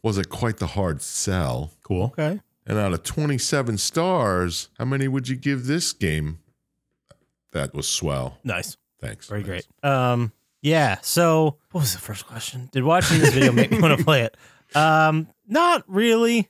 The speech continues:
Speaker 3: Um, not just play 'cause it looks a little bit outdated, but the story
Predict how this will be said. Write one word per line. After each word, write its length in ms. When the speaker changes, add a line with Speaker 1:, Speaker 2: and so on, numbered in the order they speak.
Speaker 3:
Um, 300
not 300
just 320
play 320
'cause 180
it 40
looks 220
a 60
little 160
bit 160
outdated, 640
but 200
the 100
story 580